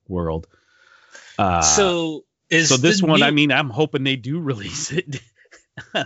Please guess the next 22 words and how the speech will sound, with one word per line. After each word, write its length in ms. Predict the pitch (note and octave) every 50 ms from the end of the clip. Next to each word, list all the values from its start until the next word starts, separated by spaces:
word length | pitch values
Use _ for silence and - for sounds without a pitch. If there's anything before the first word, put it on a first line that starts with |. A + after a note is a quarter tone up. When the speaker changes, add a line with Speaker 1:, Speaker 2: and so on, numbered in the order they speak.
| -
Speaker 1:
video 400 | - D3 A#2 A2 A2+ A2+ A#2 A#2
on 140 | A2 A2 A2
demand 360 | G#2 G#2 A2 A#2+ B2 C#3 A#2+
'cause 140 | A#2 A#2 G2+
I 120 | G2+ G2+ A2
will 160 | A2 A2+ A2
watch 280 | A2 A2+ B2+ - -
it. 60 | - _ _ _ _ _ _ _ _ _ _ _ _ _ _ _ _ _
Speaker 2:
So 160 | - - - F3+ -
is 180 | E3+ D#3+ D#3
the 80 | - G3+
New 180 | G3+ A3 C4 G3
Mutants 340 | D3 C#3+ D3+ E3+ F#3 -
kinda 260 | - - F3+ F#3 F#3 F3+
like 300 | E3+ D#3 C#3+ C3 - -
the 160 | - G2+ - -
opposite 580 | A#2 A#2 A2+ - - C3 - - D3 C#3 -
of 540 | - - B2 A2+ A2+ A2+ A2+ A2 A2 _ _
Professor 460 | - A2+ - - A#2 A2+ - A#2 A2+ G#2+
Xavier 460 | G#2+ A2 G#2+ G#2+ A2 A2+ A2 A2+ - -
and, 440 | A#2 A2+ A2 G#2+ G#2 G#2+ G#2+ G2 - _ _ _
and, 340 | B2 A#2 A2 G#2+ A2+ -